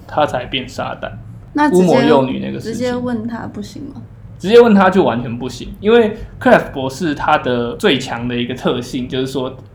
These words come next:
Speaker 1: 他除了有关于S C P非常关键的事情以外，他全部都会说谎，他是谎言之父，他就只会讲干话，他就常常在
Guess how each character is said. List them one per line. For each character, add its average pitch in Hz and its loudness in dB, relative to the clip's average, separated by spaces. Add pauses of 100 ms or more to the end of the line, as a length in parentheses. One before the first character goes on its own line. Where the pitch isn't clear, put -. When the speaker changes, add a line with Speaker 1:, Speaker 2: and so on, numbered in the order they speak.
(200)
Speaker 1:
他 202 6
除 135 -2
了 123 -4
有 120 -6
关 165 2
于 127 -2
S 131 -8
C 139 -4
P 135 -8
非 170 0
常 131 -2
关 127 2
键 135 -2
的 120 -2
事 127 -8
情 117 -10
以 - -18
外， 123 -12
他 156 0
全 131 -4
部 143 -4
都 123 -4
会 123 -4
说 120 -10
谎， 135 -10 (240)
他 180 2
是 175 0
谎 123 2
言 123 -2
之 139 -6
父， 131 -8 (100)
他 175 2
就 175 0
只 147 -4
会 135 0
讲 127 -8
干 120 -4
话， - -12 (320)
他 185 4
就 208 4
常 135 0
常 135 0
在 139 2